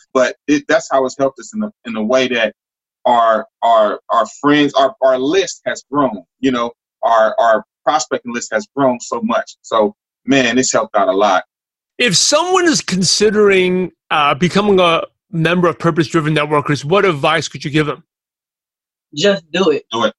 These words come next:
Speaker 1: yeah.
Speaker 3: Don't think twice about it. Do it.
Speaker 1: Just do it. Absolutely.
Speaker 3: You'll be so happy.
Speaker 1: Yes, absolutely.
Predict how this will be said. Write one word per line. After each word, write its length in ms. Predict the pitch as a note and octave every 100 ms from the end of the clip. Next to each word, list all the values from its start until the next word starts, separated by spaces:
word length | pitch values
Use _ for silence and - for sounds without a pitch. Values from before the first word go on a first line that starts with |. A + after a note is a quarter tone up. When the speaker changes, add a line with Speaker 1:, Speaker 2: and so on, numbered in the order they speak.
| -
Speaker 1:
yeah. 140 | A2+
Speaker 3:
Don't 240 | F#3 G#3 G#3+
think 220 | G#3+ G#3+
twice 260 | A3 F#3 -
about 240 | - D#3
it. 180 | D#3+ D3+ -
Do 160 | D#3+
it. 140 | D3+ -
Speaker 1:
Just 200 | B2 -
do 160 | A2
it. 80 | G2+ G#2
Absolutely. 520 | A#2 A2 - A#2 G#2
Speaker 3:
You'll 20 | G#2+
be 40 |
so 220 | - - F#3+
happy. 420 | E3+ D#3+ C#3 G#2+
Speaker 1:
Yes, 380 | A2+ A2 - -
absolutely. 600 | A2 A2+ - A2 G#2+ F2+